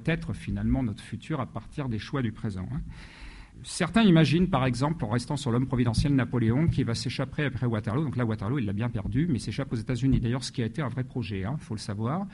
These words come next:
Alors là-bas, on a deux cas de figure. On a ceux qui, comme Ginette Major dans L'exil en Amérique, imaginent l'empereur, euh, régnant sur une cour vieillissante et racontant ses histoires, euh, et les revisitant. Et puis d'autres, euh, dans lesquels c'est plus fort que lui. Euh,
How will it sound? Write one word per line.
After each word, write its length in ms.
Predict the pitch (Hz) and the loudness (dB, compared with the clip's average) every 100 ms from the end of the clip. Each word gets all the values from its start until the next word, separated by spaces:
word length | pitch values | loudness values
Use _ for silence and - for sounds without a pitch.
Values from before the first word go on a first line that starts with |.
| - - - - - | -14 -16 -18 -12 -2
Alors 320 | 120 127 - | 2 2 -2
là-bas, 360 | - 120 135 156 | -2 0 4 4
on 120 | 151 | 4
a 80 | 127 | 4
deux 160 | 123 131 | 2 0
cas 140 | 131 | -2
de 40 | |
figure. 400 | - 127 117 151 117 | -4 -2 2 2 2
On 60 | |
a 80 | 110 | 0
ceux 200 | - 139 | -2 -6
qui, 140 | 131 | -4
comme 120 | 123 110 | -2 0
Ginette 300 | 117 131 131 | 2 2 2
Major 260 | 113 123 | 2 0
dans 80 | 120 | 0
L'exil 260 | 107 104 123 | 0 0 0
en 120 | 113 | 2
Amérique, 320 | 104 113 120 | 0 -2 -4
imaginent 340 | 107 104 123 | -6 -4 -4
l'empereur, 560 | 117 120 - 113 139 123 | -4 -6 -4 0 2 0
euh, 160 | 104 98 | -2 -2
régnant 300 | 117 123 123 | -2 -2 -4
sur 160 | - | -4
une 180 | 113 113 | -4 -4
cour 280 | - 131 131 | -6 -6 -4
vieillissante 580 | 120 120 - 131 135 117 | -2 -4 -4 -6 -6 -4
et 20 | |
racontant 440 | 117 - 127 127 | -6 -4 -4 -4
ses 260 | - 113 120 | -6 -2 -4
histoires, 480 | - 117 117 131 107 | -2 -4 -2 -2 -2
euh, 380 | 101 92 92 92 113 113 | -4 4 6 6 4 4
et 120 | 123 | 6
les 40 | |
revisitant. 720 | 131 117 113 120 - 151 196 - - - - | 6 6 4 2 4 4 4 0 -10 -14 -4
Et 60 | - | 2
puis 140 | 202 | 6
d'autres, 320 | 160 196 107 139 | 8 8 6 4
euh, 80 | |
dans 80 | 131 | 6
lesquels 340 | 127 131 170 165 | 4 4 2 4
c'est 140 | 143 | 0
plus 140 | - | 0
fort 200 | 123 139 | 0 -2
que 100 | - | 0
lui. 440 | 110 120 151 110 107 | 2 2 2 2 0
Euh, 220 | 98 | -2